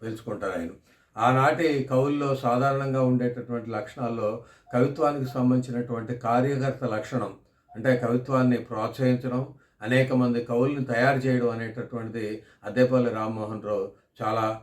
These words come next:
జీవలక్షణంగా పరిగణించి దాన్ని స్వీకరించారు.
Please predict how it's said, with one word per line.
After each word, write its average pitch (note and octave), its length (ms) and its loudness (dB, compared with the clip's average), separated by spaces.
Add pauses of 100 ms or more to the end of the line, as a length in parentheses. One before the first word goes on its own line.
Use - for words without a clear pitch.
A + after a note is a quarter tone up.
(160)
జీవలక్షణంగా C3 880 2
పరిగణించి A2 800 -6
దాన్ని A2 720 0
స్వీకరించారు. G2+ 760 -8